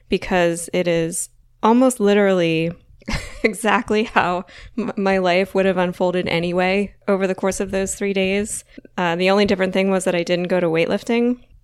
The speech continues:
but otherwise, not seeing people for days on end <laughs> in person is what my life looks like anyway. So,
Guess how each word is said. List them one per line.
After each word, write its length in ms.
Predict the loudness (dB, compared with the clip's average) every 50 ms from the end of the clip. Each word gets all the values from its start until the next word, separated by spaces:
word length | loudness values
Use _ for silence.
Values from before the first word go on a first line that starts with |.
| _
but 220 | -6 -2 -2 0 0
otherwise, 800 | 2 2 2 2 2 2 2 2 2 2 0 0 -2 -4 -8 -10 -8 -8
not 360 | -4 -2 0 0 0 -2 -4
seeing 340 | -6 -4 -4 -2 -2 -4 -4
people 360 | -4 -6 -4 -2 -2 -4 -2
for 160 | -4 -6 -4
days 300 | -2 -2 -2 -2 -2 -2
on 180 | -2 -2 -2 -4
end 420 | -4 -2 -2 -2 -2 -4 -6 -6 -10 -14 -16 -8 -4 -4 -4 -4 -4 -8
<laughs> 460 | -10 -10 -10 -10 -14 -16 -16 -6 -2
in 180 | -2 0 0 0
person 480 | 0 -2 -2 -2 -2 -2 0 0 0
is 380 | -2 -2 -4 -4 -4 -6 -10 -16 -18 -20 -10 -4
what 200 | 0 0 2 2
my 140 | 2 2 2
life 480 | 2 2 2 2 0 0 -4 -10 -18 -18 _
looks 280 | -2 -2 -2 -2 -2 -2
like 260 | 0 0 0 0 0 -2
anyway. 480 | -2 0 0 2 2 0 0 -2 -6 -6
So, 580 | -6 -4 -2 0 0 2 0 0 -2 -2 -4